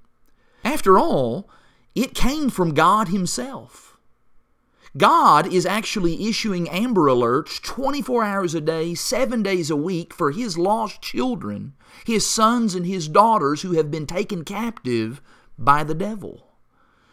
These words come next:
God's doing that through passages like Luke fifteen, that tells three different parables about things that are lost and about the great efforts that are made to bring them back to safety. Or Jude chapter one, verse twenty-three,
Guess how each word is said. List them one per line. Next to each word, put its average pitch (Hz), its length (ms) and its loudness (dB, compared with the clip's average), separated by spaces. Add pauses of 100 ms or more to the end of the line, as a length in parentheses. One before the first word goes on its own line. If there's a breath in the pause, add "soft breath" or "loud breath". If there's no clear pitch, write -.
(160 soft breath)
God's 196 280 4
doing 247 380 4
that 151 340 0
through 208 240 -2
passages 135 720 -4
like 120 260 -6
Luke 160 240 0
fifteen, 156 720 -4 (360 soft breath)
that 139 120 -2
tells 196 260 2
three 220 300 -4
different 214 300 -4
parables 175 520 0
about 131 320 -2
things 190 320 -4
that 143 120 -2
are 139 60 0
lost 147 680 0 (480 soft breath)
and 110 100 -8
about 135 260 4
the 135 60 -4
great 160 380 4
efforts 175 480 -4
that 147 160 -2
are 143 60 0
made 147 420 -2
to 107 60 -6
bring 123 300 -2
them 123 200 -4
back 123 280 -4
to 120 100 -12
safety. 135 640 -12 (640 loud breath)
Or 180 140 10
Jude 202 480 2
chapter 185 280 2
one, 185 360 2
verse 147 200 0
twenty-three, 175 760 -4